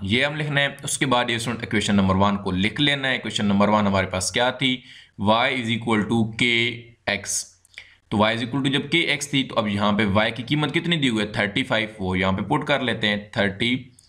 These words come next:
फ़ाइव, और यहाँ पे x, x, ओ सॉरी, k,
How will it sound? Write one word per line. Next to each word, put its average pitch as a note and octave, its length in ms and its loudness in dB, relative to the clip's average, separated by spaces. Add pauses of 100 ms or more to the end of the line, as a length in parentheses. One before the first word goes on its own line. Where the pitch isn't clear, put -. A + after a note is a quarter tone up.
(460)
फ़ाइव, A2 380 0 (440)
और G3 220 2
यहाँ G#2+ 180 2
पे - 120 -6 (120)
x, C3+ 200 -6 (140)
x, A2+ 240 -6 (100)
ओ A#2 40 -4
सॉरी, A2+ 260 0
k, C3 180 0